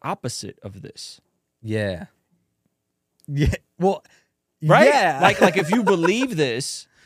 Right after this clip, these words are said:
Speaker 1: that, like,
Speaker 2: It should be
Speaker 1: then
Speaker 2: the scariest thing.
Speaker 1: it should be the, it should be horrifying.
Speaker 2: You should be the most,
Speaker 1: You should
Speaker 2: uh,
Speaker 1: be
Speaker 2: legalistic
Speaker 1: terrified.
Speaker 2: person.
Speaker 1: You know what I mean? And so I
Speaker 2: Yeah.
Speaker 1: think in that, outside of whatever precedent this sets,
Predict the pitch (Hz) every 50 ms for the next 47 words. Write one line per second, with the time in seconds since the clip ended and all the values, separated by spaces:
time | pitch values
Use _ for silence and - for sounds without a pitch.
0 | _ _ - 123 151 151 131 135 143 135 127 107 - - _ _ _ _ _ _
1 | _ _ - 170 139 165 175 180 226 214 185 - - - 196 196 190 180 175 160
2 | - - 170 135 104 90 87 - 175 - 208 220 254 233 180 - 214 - 269 262
3 | 226 180 - 156 214 330 466 523 370 277 - 185 151 117 85 80 147 156 - -
4 | 214 190 165 196 196 185 151 139 131 170 170 170 160 151 147 147 147 147 151 156
5 | 160 151 139 - - - _ - _ _ _ _ - 131 127 120 113 117 196 131
6 | 151 165 147 156 151 147 180 185 214 214 208 175 135 - 127 104 87 85 - -
7 | _ _ _ _ _ _ _ - 160 143 127 151 156 156 165 156 - - - -
8 | 147 156 - - - 175 185 - 185 180 156 - - 160 156 151 139 110 131 156
9 | 214 214 151 127 117 - _ _ _ _ _ _ _ - 151 175 180 - - -
10 | 151 151 160 160 139 120 127 139 147 143 117 104 - - - 165 175 190 - -
11 | 139 117 98 92 - - 82 - - - 95 - 113 - - -